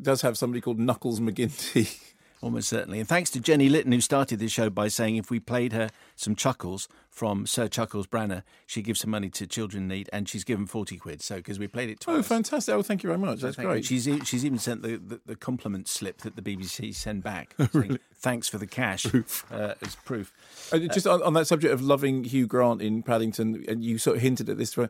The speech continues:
Speaker 1: don't leave before the end. Don't leave before the end, particularly if you've enjoyed Hugh Grant in the film. Don't leave before the
Speaker 2: Things
Speaker 1: end.
Speaker 2: these days,
Speaker 1: There's,
Speaker 2: it,
Speaker 1: there's a real treat.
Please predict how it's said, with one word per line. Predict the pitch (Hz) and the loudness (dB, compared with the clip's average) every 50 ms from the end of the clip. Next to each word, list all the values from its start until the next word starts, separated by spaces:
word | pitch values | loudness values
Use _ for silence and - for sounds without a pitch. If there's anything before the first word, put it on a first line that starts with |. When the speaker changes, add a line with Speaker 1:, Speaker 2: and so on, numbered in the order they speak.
| - - - _ _ _ _ _ _ - | -2 -12 -20 _ _ _ _ _ _ 6
Speaker 1:
don't | 175 151 143 147 151 - - | 6 6 8 6 4 2 0
leave | - 135 131 131 123 120 - - | 4 6 6 8 6 4 2 -2
before | 123 - - 123 113 113 107 | -6 -4 0 2 2 2 2
the | 113 113 113 110 | 2 2 2 2
end. | 107 107 101 98 101 101 - - _ _ _ _ _ _ _ _ _ - | 2 2 0 -2 -4 -6 -8 -14 _ _ _ _ _ _ _ _ _ 0
Don't | 127 131 127 131 135 131 - | 4 6 6 6 6 4 2
leave | 123 120 120 113 104 | 2 4 4 4 0
before | 110 - 123 113 113 | -2 0 0 2 4
the | 117 | 4
end, | 113 107 | 2 2
particularly | 120 110 - - 165 151 - 143 135 120 | 0 -2 4 2 2 4 4 0 0 0
if | - 131 | 0 -2
you've | 123 113 | 0 0
enjoyed | 120 120 104 127 127 123 120 107 | 0 0 2 2 2 2 2 0
Hugh | - 127 120 113 | 0 -2 -2 0
Grant | - 120 117 113 110 104 | 2 2 0 0 0 -2
in | 110 110 | -4 -6
the | 104 | -4
film. | - 117 113 110 110 | 0 0 0 0 2
Don't | 101 117 117 117 95 | 2 2 2 2 0
leave | 107 110 113 104 - | -2 -2 -2 -2 -4
before | 104 - - 113 107 | -6 -4 -2 -2 0
the | 107 | 2
Speaker 2:
Things | 220 240 226 208 | 2 2 2 2
Speaker 1:
end. | 196 | 0
Speaker 2:
these | 165 135 - | -2 0 2
days, | 143 131 113 123 | 2 0 2 0
Speaker 1:
There's, | 127 113 127 | -2 -4 -2
Speaker 2:
it, | - - | -2 0
Speaker 1:
there's | 127 123 123 | 0 2 2
a | 139 | 2
real | 131 131 143 147 143 135 135 - | 2 4 4 6 8 6 6 4
treat. | - - 143 131 | 0 2 2 4